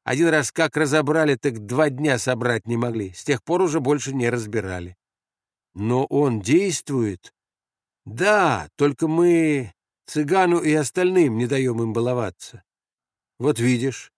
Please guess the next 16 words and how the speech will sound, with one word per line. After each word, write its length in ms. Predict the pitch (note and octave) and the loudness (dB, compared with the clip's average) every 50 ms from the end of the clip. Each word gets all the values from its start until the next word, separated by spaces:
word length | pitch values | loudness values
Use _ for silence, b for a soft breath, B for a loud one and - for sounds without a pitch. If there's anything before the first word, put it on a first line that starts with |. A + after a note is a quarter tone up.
| _ _ _ _ _ _ _ _ _ _ _ - | _ _ _ _ _ _ _ _ _ _ _ -2
так 180 | D3+ D#3 B2 | -2 0 0
как 140 | D#3+ C#3+ - | 0 0 2
он 120 | D#3+ D#3 | 2 4
у 60 | D3+ D3+ | 4 4
вас 200 | D3 C#3+ B2+ - | 4 2 0 -2
стоял, 460 | - - D#3 D3 D3+ D#3+ D#3 C#3 C3 | -4 -2 0 2 2 2 2 2 0
от 140 | B2 A2 B2+ | 0 -2 -2
него 180 | C3+ C#3+ C#3+ | 0 0 2
никакого 480 | C#3+ D3 B2+ D3 C3+ B2 D#3+ D#3 C#3 - | 2 0 0 -2 -2 2 2 2 2 2
толку 340 | - F3 D#3+ C#3 A2+ - C#3+ | 2 2 2 2 2 0 2
не 220 | D3 E3+ G3 G3+ | 2 4 4 4
было", — 260 | E3 E3 C#3+ A#2+ G#2 - _ _ _ _ _ | 4 2 2 0 -2 -6 _ _ _ _ _
сказал 420 | - - - A#2 G#2 A2+ A2 G#2+ | -14 -10 -6 -4 -2 0 0 0
Роберт 280 | G#2+ A2+ G2+ A2+ G#2+ G2+ | 0 0 0 -2 -4 -4
Джордан. 460 | F#2 G#2+ A#2 A2 G2+ F2+ G2+ F#2 F2+ _ _ _ _ _ _ _ _ | -2 -2 -2 -2 -2 -4 -8 -14 -16 _ _ _ _ _ _ _ _
"Смотри, 640 | - - C3+ C3+ B2+ - D3 D3 D#3+ D#3 C3+ G2 | -10 -4 -2 -2 0 0 0 0 0 0 -2 -4